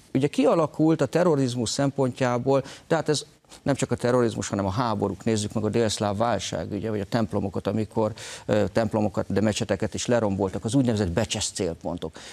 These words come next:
Ami nem csak azt jelenti, hogy katonai szempontból, stratégiai szempontból lerombolok épületeket, hanem olyan épületeket akarok lerombolni, tehát ez a terrorizmusnak is az egyik kulcs fogalma,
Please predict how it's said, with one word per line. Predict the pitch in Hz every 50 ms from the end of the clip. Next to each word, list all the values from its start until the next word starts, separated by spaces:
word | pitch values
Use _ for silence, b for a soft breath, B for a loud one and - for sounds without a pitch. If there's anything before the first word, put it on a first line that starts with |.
| B 110
Ami | B 135 165 214
nem | 254 285
csak | 240 - 170 -
azt | 151 139 - -
jelenti, | 139 131 127 120 - -
hogy | 110 98
katonai | - - 127 - - 120 117 104
szempontból, | 101 - - 107 104 98 - 104 98 101 92 92
stratégiai | - - 117 107 - 123 110 101 110 101
szempontból | 95 - - 101 92 - 110 95 87 90 95
lerombolok | 98 104 107 104 101 101 95 98 87 87 87 -
épületeket, | 104 107 101 - 120 117 117 120 113 - 104
hanem | - 87 95 87
olyan | 107 123 113 104
épületeket | 104 98 90 - 98 98 90 - 92 - 98 -
akarok | 98 - 104 90 82 -
lerombolni, | 95 101 104 120 120 123 120 131 131 131 135 143 147 143
tehát | - 98 - -
ez | 80
a | 90
terrorizmusnak | - - 101 98 98 95 98 92 - 92 - - 95 -
is | - -
az | 95 98
egyik | 104 92 87 -
kulcs | - - 110 98 87 - - -
fogalma, | - 107 117 147 180 190 190 202 185